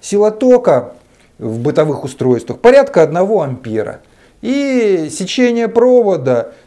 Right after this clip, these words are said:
э, порядка одного квадратного миллиметра, то есть десять минус шестой квадратного метра. Конечно, бывает и меньше, бывает и больше, но характерный, характерное сечение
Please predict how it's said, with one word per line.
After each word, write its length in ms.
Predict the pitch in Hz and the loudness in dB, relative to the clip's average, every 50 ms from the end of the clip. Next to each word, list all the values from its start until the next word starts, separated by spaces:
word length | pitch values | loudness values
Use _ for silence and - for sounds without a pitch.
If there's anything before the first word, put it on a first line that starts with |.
| _ _ | _ _
э, 220 | - 117 110 107 | -10 -8 -8 -8
порядка 580 | - - 165 185 220 233 233 226 - - 156 151 | 0 2 4 6 6 4 4 2 2 4 4 4
одного 360 | 143 147 160 170 170 175 - | 4 2 -2 -4 -4 -4 -4
квадратного 600 | - 151 156 147 165 160 151 143 120 147 147 156 | -2 -2 -2 0 0 0 0 -2 -2 -4 -6 -4
миллиметра, 680 | 170 185 214 226 254 277 302 311 311 - 294 247 226 | -6 -6 -6 -6 -6 -6 -4 -6 -4 -2 0 0 0
то 220 | 226 - - 262 | 0 -2 -4 -4
есть 240 | 262 247 196 147 139 | -2 -2 -4 -4 -4
десять 320 | 143 226 226 - - - - | -6 -6 -6 -6 -8 -10 -8
минус 220 | 175 180 170 135 | -8 -8 -8 -8
шестой 380 | - - 127 - - 180 175 - | -10 -12 -14 -8 -6 -6 -6 -6
квадратного 580 | - 120 117 113 147 147 143 147 123 117 113 | -6 -6 -4 0 0 0 -2 -2 -6 -8 -8
метра. 380 | 110 107 101 92 - - - - _ _ _ _ | -8 -10 -10 -10 -12 -14 -18 -20 _ _ _ _
Конечно, 400 | - - 180 240 277 254 - 170 | -8 -6 -4 -4 -4 -4 -4 -4
бывает 460 | 147 147 143 151 165 151 143 123 139 | -2 0 0 0 0 -2 -2 -4 -6
и 20 | 160 | -6
меньше, 440 | 180 214 254 269 254 - - - 123 | -6 -6 -6 -6 -6 -6 -6 -8 -6
бывает 500 | 110 123 127 139 139 131 123 127 - - - _ _ _ _ _ _ | -4 -2 -2 -2 -2 -2 -4 -8 -10 -18 -20 _ _ _ _ _ _
и 640 | - 117 120 120 117 113 113 107 - - - - - - - | -10 -8 -6 -6 -6 -6 -6 -6 -8 -8 -10 -14 -20 -18 -12
больше, 500 | 196 120 151 214 262 262 254 - - 156 | -8 -2 0 0 0 0 -2 -4 -6 -6
но 360 | 139 185 262 262 226 180 - - - _ | -4 -4 0 0 0 0 -2 -6 -16 _
характерный, 800 | - - 175 185 185 185 - 240 233 202 175 156 131 107 - - _ _ _ _ _ _ | -2 0 0 0 0 0 0 2 2 2 2 -2 -6 -6 -8 -12 _ _ _ _ _ _
характерное 600 | - - 190 185 190 - 233 214 185 175 151 127 | -2 -2 -2 0 2 4 4 4 4 0 -4 -6
сечение 560 | - - 131 - 196 185 160 143 123 110 117 | -8 -10 -8 -4 -4 -4 -4 -4 -6 -8 -10